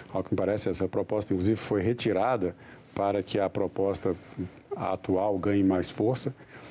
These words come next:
E essa proposta, ela propunha também uma redução da jornada de trabalho, mas de forma escalonada, ao longo do tempo. Inicialmente dez anos e depois esse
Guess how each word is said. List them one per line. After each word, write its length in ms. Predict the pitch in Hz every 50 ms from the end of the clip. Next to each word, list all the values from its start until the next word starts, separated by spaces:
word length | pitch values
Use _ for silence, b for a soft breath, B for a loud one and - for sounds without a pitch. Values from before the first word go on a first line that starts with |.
| B B B - - -
E 200 | 120 120 135 165
essa 260 | - 165 160 - 180
proposta, 460 | 170 - 165 151 - 151 151 147 151 160
ela 180 | 156 151 147
propunha 440 | 143 - - 151 139 - 156 160 151
também 240 | 160 127 110 113 123
uma 120 | 117 113
redução 360 | 104 113 113 123 - 107 101
da 100 | 95 98
jornada 400 | 98 101 107 104 107 110 107 113
de 80 | 101 107
trabalho, 340 | - 127 127 117 147 147 143
mas 240 | 143 147 151 151 139
de 100 | 135 135
forma 440 | - - 139 139 139 147 147 143
escalonada, 840 | 143 139 143 - 147 151 156 160 143 120 117 113 113 107 87 80 80 B B B B B -
ao 100 | - 147
longo 220 | 147 156 160 151
do 80 | 147 143
tempo. 300 | - - 107 98 - 110
Inicialmente 500 | 110 107 - 127 117 123 127 120 - -
dez 220 | 127 120 117 110
anos 360 | 123 139 147 147 143 135 120
e 40 | 120
depois 480 | 117 120 117 - 131 135 139 135 - B B B B B B -
esse 520 | 117 113 110 - - - 127 123 123 120